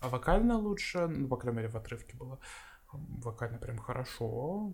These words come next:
С-, смиксовали наконец-то всё правильно, потому что мне как-то всё время казалось, что с-, ми-, их голоса плохо сочетаются именно вживую. В студийке всё хорошо всегда было. Вот, по-моему, они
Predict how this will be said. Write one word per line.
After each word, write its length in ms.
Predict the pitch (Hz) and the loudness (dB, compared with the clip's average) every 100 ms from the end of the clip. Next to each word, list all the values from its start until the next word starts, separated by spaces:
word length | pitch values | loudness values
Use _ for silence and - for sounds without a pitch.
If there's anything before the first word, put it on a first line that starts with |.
| - | -6
С-, 220 | - - | -8 2
смиксовали 540 | 135 135 131 113 113 | 4 4 2 0 0
наконец-то 500 | 117 123 131 135 - | -2 0 0 0 -2
всё 160 | 143 151 | -4 -2
правильно, 320 | 147 143 139 | 0 0 0
потому 180 | 135 120 | -2 -6
что 140 | - 120 | -4 -2
мне 120 | 113 | -2
как-то 260 | - - | -6 -14
всё 160 | - 123 | -4 -2
время 220 | 117 113 | 0 -2
казалось, 300 | 110 113 113 | -2 -4 -4
что 140 | - 120 123 - - | -2 -2 -2 -8 -16
с-, 160 | - - | -4 2
ми-, 580 | 127 127 127 139 139 117 | 4 6 4 4 2 0
их 80 | 127 | 2
голоса 440 | 135 131 131 117 | 4 4 4 0
плохо 380 | 110 127 113 123 | 0 -2 -4 -6
сочетаются 760 | 120 120 - 165 196 202 135 127 - - - | -8 -10 -10 -4 -2 0 2 0 -2 -14 -4
именно 240 | 120 113 113 | 0 0 0
вживую. 440 | 113 120 120 104 | 0 0 0 -2
В 100 | - | -6
студийке 400 | - 120 120 123 | -6 -4 -2 -4
всё 140 | - | -6
хорошо 300 | - 123 - | -6 -6 -4
всегда 300 | 113 - - | -6 -8 -12
было. 220 | - 67 - - - - - | -8 -8 -8 -12 -14 -16 -14
Вот, 220 | - - | -12 -10
по-моему, 340 | - 120 117 113 | -4 0 2 2
они 200 | 110 | 0